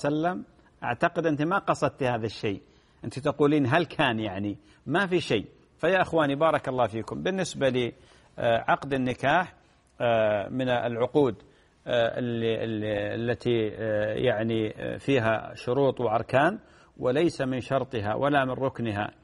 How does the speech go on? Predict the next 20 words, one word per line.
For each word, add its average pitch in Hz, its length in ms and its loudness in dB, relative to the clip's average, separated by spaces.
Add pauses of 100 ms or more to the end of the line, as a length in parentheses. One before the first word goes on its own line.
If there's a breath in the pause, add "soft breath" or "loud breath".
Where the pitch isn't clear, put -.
(380 soft breath)
ولا 135 340 4
من 131 140 -2
أركانها 123 560 0
ولا 151 320 6
من 160 140 2
واجباتها 143 800 2
ولا 156 340 2
من 165 120 2
سننها 143 600 0
ولا 147 300 4
من 170 160 -2
آدابها 170 460 2
قراءة 120 400 2
الفاتحة. - 380 -12 (420)
فانتهوا 196 640 -2
يا 156 100 4
جماعة 143 420 0
الخير، 135 320 -2
وين 185 220 4
الدليل؟ 170 480 2